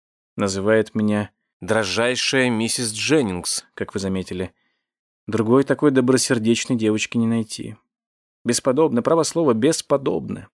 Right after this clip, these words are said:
Как она изящно все выразила. Да, да, натурально, я у нее побываю.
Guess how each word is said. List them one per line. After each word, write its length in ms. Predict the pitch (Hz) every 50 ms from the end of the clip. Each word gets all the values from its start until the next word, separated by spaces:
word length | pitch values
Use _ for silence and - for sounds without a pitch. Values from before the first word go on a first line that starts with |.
| _ _ _ _ _ _ _ _ _ _ -
Как 160 | 139 127 -
она 180 | 135 131 127 120 _
изящно 640 | - 120 110 104 117 147 170 156 - - - 139
все 220 | 127 - - 143 127
выразила. 500 | 120 120 117 107 101 101 101 107 104 - - - - - - - - - - _ _ _ _ _ _ _
Да, 240 | - 113 135 160 160
да, 180 | 139 147 151 147
натурально, 500 | 147 135 - 139 135 147 151 143 143 135
я 240 | 120 127 135 139 -
у 100 | 127 131
нее 280 | 127 123 120 131 131
побываю. 760 | 127 - 123 120 117 117 107 113 120 117 113 113 107 104 98